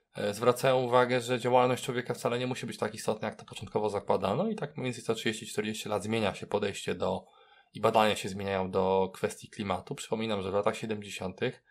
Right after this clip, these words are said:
konsensus naukowy zakładał globalne oziębienie, a nie ocieplenie. I to nie są bajki, no to są dane, pokazywaliśmy to. Kolejne niebezpieczeństwo. Pan Morawiecki.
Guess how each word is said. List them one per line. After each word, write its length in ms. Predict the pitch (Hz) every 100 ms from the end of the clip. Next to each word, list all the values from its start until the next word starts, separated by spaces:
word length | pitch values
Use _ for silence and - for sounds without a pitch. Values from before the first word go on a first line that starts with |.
| _ _
konsensus 540 | - 101 120 110 120 -
naukowy 400 | 107 107 98 104
zakładał 380 | 104 - 113
globalne 480 | 110 107 107 107 107 -
oziębienie, 760 | 135 131 95 95 92 95 98
a 40 | 92
nie 120 | 92
ocieplenie. 560 | - - - - - _ _ _ _ _ _ _ _ _ _ _ _ -
I 60 |
to 80 | -
nie 100 | 147
są 200 | 143 180
bajki, 280 | 220 226 170
no 120 | 113
to 120 | 110
są 180 | 123 147
dane, 220 | 139 113
pokazywaliśmy 680 | - - 101 104 95 - -
to. 160 | - - _ _ _ _ _ _ _ _ _ _ _ - - - _ _ -
Kolejne 260 | 120 147 127
niebezpieczeństwo. 1000 | 110 101 - 110 92 92 - 101 127 151 - _ _ _ _ _ _ _ _ _ _ _ _ _ _ _ _ - _ _ _ _ _ _ _ _ _ _ _ _ _ _ _ -
Pan 160 | 120
Morawiecki. 580 | 123 120 110 104 - -